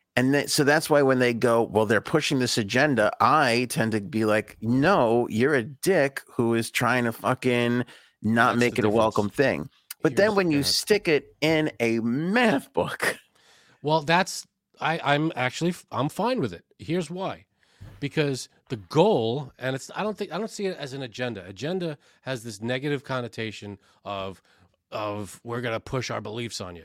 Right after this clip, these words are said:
Speaker 2: It's not about that. It's about making transgender as normal
Speaker 1: Normal.
Speaker 2: as
Speaker 1: I
Speaker 2: baseball,
Speaker 1: agree.
Speaker 2: as normal
Speaker 1: I ag-,
Speaker 2: as this. So
Speaker 1: I
Speaker 2: if
Speaker 1: agree.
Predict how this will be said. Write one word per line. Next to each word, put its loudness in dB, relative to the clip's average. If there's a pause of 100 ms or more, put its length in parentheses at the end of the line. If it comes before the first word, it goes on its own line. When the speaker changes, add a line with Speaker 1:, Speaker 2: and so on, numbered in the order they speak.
Speaker 2:
It's -16
not -2 (360)
about -2
that. -14 (500)
It's -10
about -4 (440)
making -4 (180)
transgender -8 (300)
as -10 (120)
normal -4 (140)
Speaker 1:
Normal. 4
Speaker 2:
as 0
Speaker 1:
I -18
Speaker 2:
baseball, 0
Speaker 1:
agree. 2
Speaker 2:
as -4
normal 2
Speaker 1:
I 4 (100)
ag-, 4
Speaker 2:
as -4
this. -6 (280)
So 0
Speaker 1:
I 6
Speaker 2:
if 4
Speaker 1:
agree. 2